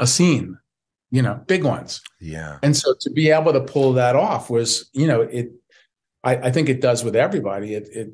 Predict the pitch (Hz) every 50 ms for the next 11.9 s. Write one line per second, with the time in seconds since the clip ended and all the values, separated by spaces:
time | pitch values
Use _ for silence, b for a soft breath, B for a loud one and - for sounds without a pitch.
0 | 107 - 113 110 104 - - _ _ _ _ _ - 98 - - 127 123 123 127
1 | 127 127 127 131 127 123 123 127 131 127 127 135 139 131 123 123 120 127 131 127
2 | - - 120 104 98 117 127 143 139 143 - - 104 95 95 101 101 104 101 104
3 | 101 101 101 101 b b b _ _ _ _ _ _ 123 123 127 131 131 127 127
4 | 123 113 120 127 135 131 131 120 113 - - - - - - 117 113 110 107 101
5 | 101 101 101 101 - _ _ _ _ _ _ _ _ _ _ _ _ _ _ -
6 | - 151 143 131 131 131 131 131 131 131 127 127 123 127 127 - 127 123 120 117
7 | 117 113 113 113 113 117 - _ _ _ _ _ _ _ _ _ _ - 123 135
8 | 135 135 131 131 127 123 123 127 127 131 131 131 127 127 123 127 135 139 135 127
9 | 123 120 120 120 - - 131 123 120 117 113 - - 123 123 123 123 123 123 120
10 | 120 120 120 117 113 117 113 120 - 127 113 107 - - 113 113 110 110 110 110
11 | 113 120 131 135 135 127 127 123 104 95 110 107 104 - - - - -